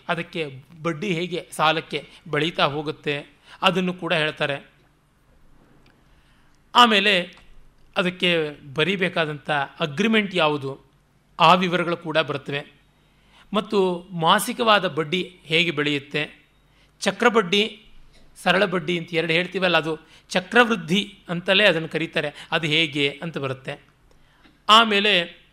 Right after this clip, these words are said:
ಈ ಅಧಮರಣ ಅಂದರೆ ಸಾಲಗಾರ, ಉತ್ತಮರಣ ಅಂದರೆ ಸಾಲ ಕೊಟ್ಟವನು, ಅವರುಗಳ ಸಂಬಂಧ ಹೇಗೆ,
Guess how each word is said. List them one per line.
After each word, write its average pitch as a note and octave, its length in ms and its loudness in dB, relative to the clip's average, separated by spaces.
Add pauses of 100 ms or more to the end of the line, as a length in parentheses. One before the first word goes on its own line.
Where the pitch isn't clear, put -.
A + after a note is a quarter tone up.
(460)
ಈ E3+ 160 -4
ಅಧಮರಣ G#3+ 560 2
ಅಂದರೆ G3 640 -2 (340)
ಸಾಲಗಾರ, D3 540 2 (1120)
ಉತ್ತಮರಣ A#3+ 520 2
ಅಂದರೆ G#3 240 2
ಸಾಲ E3+ 280 0
ಕೊಟ್ಟವನು, C#3+ 540 -6 (540)
ಅವರುಗಳ G#3 340 2
ಸಂಬಂಧ F3+ 440 -4
ಹೇಗೆ, D3+ 400 -4